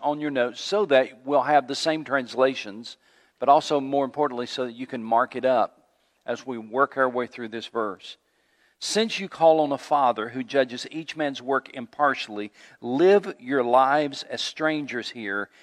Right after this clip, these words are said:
in reverent fear." Now, the context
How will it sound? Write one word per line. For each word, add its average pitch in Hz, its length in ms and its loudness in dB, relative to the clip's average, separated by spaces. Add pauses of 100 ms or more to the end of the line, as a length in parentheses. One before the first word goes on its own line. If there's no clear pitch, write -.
(140)
in 117 300 -10
reverent 131 640 -2 (340)
fear." 90 600 -8 (920)
Now, 139 300 6 (480)
the 156 80 -4
context - 1300 -2